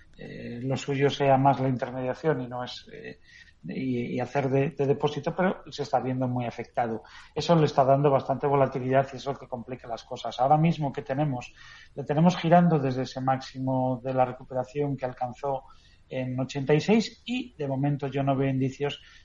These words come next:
que nos empujen al alza. Tal vez si supera de nuevo los setenta y siete, que es esa zona que frenaron los avances en el mes de, de octubre,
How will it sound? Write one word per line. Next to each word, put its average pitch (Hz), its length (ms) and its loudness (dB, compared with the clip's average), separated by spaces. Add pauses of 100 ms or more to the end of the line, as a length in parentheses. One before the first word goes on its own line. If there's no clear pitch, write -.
(120)
que 147 100 -4
nos 143 140 -2
empujen 127 360 -6
al 120 120 6
alza. 110 360 2
Tal 175 280 6
vez 175 280 4
si 143 140 -12
supera 123 500 -2 (340)
de 135 140 -4
nuevo 139 540 4
los 143 400 2
setenta 135 480 -4
y 135 80 0
siete, 190 560 -4
que 135 60 -18
es - 120 -18
esa - 200 -12
zona 139 420 -4 (400)
que 127 80 -16
frenaron 139 420 2
los 135 120 -2
avances 135 440 0
en 131 140 -4
el 135 140 2
mes 143 200 0
de, 131 260 -2
de 139 100 -8
octubre, 156 480 -6